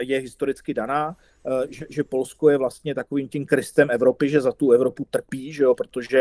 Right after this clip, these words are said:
eh, jí brání před Tatary, Turky, eh, před bolševiky, jo, to, to, to tam jako je a, a jednoznačně tady z toho hlediska, eh, to i dneska vidíte v té politické rétorice, eh,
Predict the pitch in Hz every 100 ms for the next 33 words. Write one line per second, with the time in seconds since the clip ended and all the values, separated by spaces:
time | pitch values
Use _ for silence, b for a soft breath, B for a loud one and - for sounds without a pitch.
0 | 127 - - - 117 117 139 131 117 123
1 | 131 - 131 - 117 - 139 139 _ 127
2 | 120 _ 147 139 139 B B 110 117 -
3 | 127 120 113 - 139 135 143 139 143 196
4 | b _ - 131 135 - _ - 123 -
5 | 135 117 - 123 139 139 131 156 147 127
6 | 151 143 135 135 139 135 139 135 135 131
7 | 139 151 139 143 - 139 139 - - 147
8 | 143 B B 131 127 120 _ - 147 143
9 | 131 - 147 131 139 135 - 135 135 131
10 | 127 - 143 135 123 131 131 - 147 135
11 | 139 - _ _